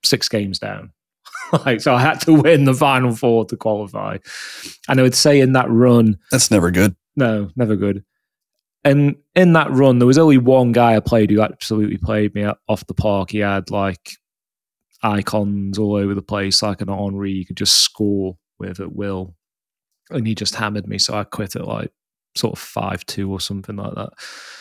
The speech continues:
Speaker 1: And that was the only result I gave away. Anyway, long story short, I didn't qualify, so that kinda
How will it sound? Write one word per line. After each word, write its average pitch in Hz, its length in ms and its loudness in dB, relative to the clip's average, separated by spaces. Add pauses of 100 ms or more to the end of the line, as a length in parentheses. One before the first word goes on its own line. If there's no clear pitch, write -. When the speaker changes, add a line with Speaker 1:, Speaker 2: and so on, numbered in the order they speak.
(400)
Speaker 1:
And 131 80 2
that 143 100 4
was 123 100 0
the 139 60 6
only 131 140 6
result 123 220 4
I 117 40 6
gave 120 260 4
away. 123 480 4 (360)
Anyway, 123 300 4
long 117 220 0
story 104 240 -10
short, 110 200 -4
I 104 60 -4
didn't 107 200 -10
qualify, 117 580 2
so 107 360 2
that 107 200 -2
kinda 107 260 -2